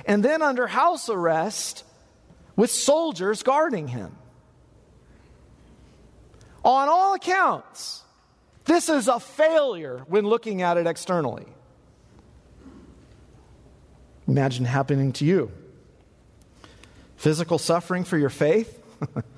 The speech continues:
<laughs> being hated by your own, beaten, arrested, bound in chains, and the whole thing is completely and every way unjust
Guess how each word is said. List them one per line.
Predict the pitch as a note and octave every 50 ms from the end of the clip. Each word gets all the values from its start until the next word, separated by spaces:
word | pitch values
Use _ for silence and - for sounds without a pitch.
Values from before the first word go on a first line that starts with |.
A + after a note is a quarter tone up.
| - -
<laughs> | - - - - - - - - - - - -
being | - D3 C#3+ C#3
hated | B2 C3 E3+ F3+ F#3+ G3+ G3+ D#3+
by | D#3 D#3 D#3+
your | D#3+ D#3 D3+ D3 D3+
own, | D#3+ F3 G3 A#3 C4 C4 - - - - - - - - _ - _ _ _ _ - _ _ _ _ A#2+ G2+
beaten, | G2 F3 F3 G#3 - A#3 A3+ B3 C#4 C4 - - - - - - - - _ _ - - - - - -
arrested, | - C3+ D3 D3 D#3+ F3+ G#3+ - - - A#3+ B3 B3+ B3+ B3+ - - - - - _ _ _ _ _ -
bound | - A3+ G#3 A#3 A3+
in | G3+ F3
chains, | D3 - - G3 F#3+ G#3+ A3+ A#3+ G#3 F3+
and | E3+ D#3
the | D3+
whole | D#3 F#3 G#3 A3+ A3
thing | A3 G#3 G#3 A3
is | G3 D3+ -
completely | - F3 D#3 C#3+ - - G#3+ A#3 - G#3 F#3
and | D#3+ D#3
every | F3 G3+ G3+ G#3+ F#3
way | D#3+ D#3+ D#3+ E3 D#3+ -
unjust | D#3+ E3 E3 D#3+ D3+ A#2+ C3 D3+ C#3 A#2+ G#2+ A2+ - - - - - - -